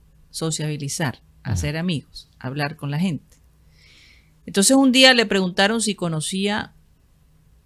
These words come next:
Speaker 1: un determinado cantante. Y le dijo, "Hombre, sí, déjame, yo te hago la conexión".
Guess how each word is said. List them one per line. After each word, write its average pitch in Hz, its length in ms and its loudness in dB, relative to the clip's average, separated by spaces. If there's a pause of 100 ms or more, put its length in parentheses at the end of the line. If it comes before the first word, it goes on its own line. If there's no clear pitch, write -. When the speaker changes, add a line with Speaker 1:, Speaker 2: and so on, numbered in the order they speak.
(160)
Speaker 1:
un 196 140 -2
determinado 180 920 -2
cantante. - 640 -6 (540)
Y 156 80 -8
le 170 80 -8
dijo, 180 160 -2
"Hombre, 226 240 -6
sí, 262 240 -10 (1120)
déjame, 160 380 -2
yo 170 160 -4
te 170 100 -6
hago 160 180 -2
la 156 140 -6
conexión". 156 480 -10